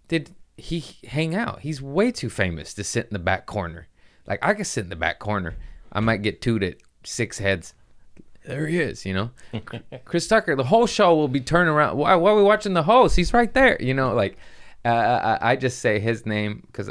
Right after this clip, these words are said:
Speaker 1: first of all, I'm a fan. I love him. And, uh, you know, but you know what I mean? It's just like, what do you just wait outside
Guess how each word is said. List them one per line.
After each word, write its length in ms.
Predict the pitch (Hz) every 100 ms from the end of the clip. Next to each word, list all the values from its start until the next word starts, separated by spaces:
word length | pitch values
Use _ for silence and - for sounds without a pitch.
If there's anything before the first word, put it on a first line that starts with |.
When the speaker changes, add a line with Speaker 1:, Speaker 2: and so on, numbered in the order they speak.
| -
Speaker 1:
first 260 | - 110 101
of 40 | 101
all, 80 | 95
I'm 100 | 87
a 40 |
fan. 300 | - 101 92
I 40 |
love 260 | 85 92 92
him. 260 | 95 87 82 _ _ _ _ _
And, 320 | 98 92 90 87
uh, 240 | 80 80 113 _ - _ _
you 140 | - 120
know, 220 | 92 92
but 100 | 120
you 80 | 139
know 100 | 147
what 100 | 98
I 40 |
mean? 260 | 90 98 120
It's 160 | 113 -
just 160 | -
like, 220 | - - - 120 _ _ _ _ - -
what 120 | 117
do 60 |
you 100 | 98
just 240 | 87 87 90
wait 240 | 87 110
outside 640 | 110 107 - 87 95 85